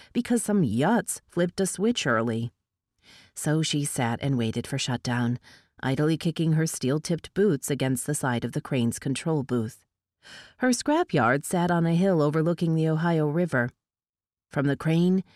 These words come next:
she could see the barges choking the waterway, the West End Bridge snarled with traffic, and ten or more miles of rolling hills in all directions.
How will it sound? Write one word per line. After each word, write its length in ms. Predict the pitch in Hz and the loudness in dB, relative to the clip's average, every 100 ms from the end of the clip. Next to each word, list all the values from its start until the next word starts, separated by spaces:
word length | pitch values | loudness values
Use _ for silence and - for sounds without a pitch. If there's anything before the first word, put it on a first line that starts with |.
| _ | _
she 160 | - 190 | -6 -4
could 140 | 196 | -2
see 140 | - 202 | 0 0
the 100 | 175 | 0
barges 580 | 151 151 170 160 160 - | 0 0 0 0 -2 -4
choking 360 | - 170 170 | -2 0 0
the 100 | 170 | 2
waterway, 640 | 156 156 156 131 113 107 120 _ _ | 2 2 0 0 -2 -4 -8 _ _
the 80 | 147 | 0
West 280 | 139 127 - | 0 0 0
End 200 | 120 113 | -2 -2
Bridge 360 | 151 165 120 - | 0 0 0 -2
snarled 420 | 151 131 120 - | -2 0 0 -2
with 120 | 120 | -6
traffic, 480 | - 190 190 196 - _ _ _ _ _ _ | 0 0 0 -4 -6 _ _ _ _ _ _
and 340 | 254 254 247 240 | 2 4 6 4
ten 200 | 277 302 | 4 6
or 140 | 262 | 6
more 260 | 226 208 214 | 6 6 4
miles 480 | 175 151 156 160 135 | 4 4 2 0 -2
of 160 | 110 | -2
rolling 380 | 120 160 180 180 | 0 2 4 4
hills 400 | 151 147 151 143 | 4 2 0 -2
in 180 | - 175 170 | -2 -2 0
all 220 | 185 180 | 0 2
directions. 840 | 180 165 135 - 120 107 - | 0 0 -2 -4 -4 -4 -6